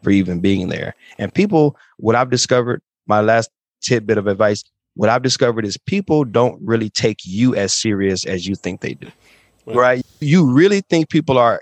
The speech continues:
Speaker 1: looking at your shoes and looking at the way you dress and looking at your hair and looking at, they're not concerned with that. People are sitting in chairs or they're showing up to events and they're saying,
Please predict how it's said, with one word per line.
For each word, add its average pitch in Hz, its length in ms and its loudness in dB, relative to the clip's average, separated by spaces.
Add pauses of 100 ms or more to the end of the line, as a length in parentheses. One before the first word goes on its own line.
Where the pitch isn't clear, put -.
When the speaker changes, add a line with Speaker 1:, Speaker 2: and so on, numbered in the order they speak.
Speaker 1:
looking 127 360 0
at 104 120 -2
your 104 100 -6
shoes 107 640 0
and 92 100 -10
looking 113 320 -4
at 110 120 -2
the 110 80 -2
way 104 100 -2
you 101 160 -6
dress 110 440 0
and 101 140 -6
looking 113 300 -2
at 98 140 0 (240)
your 104 120 0
hair 117 380 2
and 101 200 -4
looking 117 260 0
at, - 80 -8 (580)
they're 135 180 -6
not 131 240 0
concerned 110 440 -2
with - 140 -8
that. - 180 -10 (240)
People 147 260 0
are 104 100 2
sitting 131 280 0
in 135 120 2
chairs 98 600 -2
or 95 100 -8
they're 92 100 -4
showing 117 340 2
up 117 120 -2
to 123 120 0
events 98 440 0
and 98 160 -4
they're 113 100 4
saying, 107 400 0